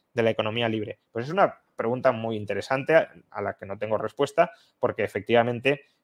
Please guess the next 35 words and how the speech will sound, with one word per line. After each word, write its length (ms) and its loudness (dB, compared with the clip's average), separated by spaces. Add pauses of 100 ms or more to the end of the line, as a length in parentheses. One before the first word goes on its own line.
si 300 -4
uno 140 0
entiende 380 2
la 140 4
evolución 420 -4
natural, 440 2
también 260 -2
debería 380 0
entender, 500 -2
porque 220 -10
los 160 -12
mecanismos 500 -10
son 160 -10
muy 220 -8
similares, 680 0 (180)
y 120 -4
eso 160 -6
no 40 -6
significa 420 -8
caer 200 -4
en 160 -6
el 340 -8
darwinismo 520 -8
social, 320 -4
ni 60 -10
mucho 200 -12
menos, 340 -6 (280)
también 220 0
debería 340 2
entender 340 -4
la 80 6
evolución 400 -2
social 320 0
y 40 0
la, 80 -2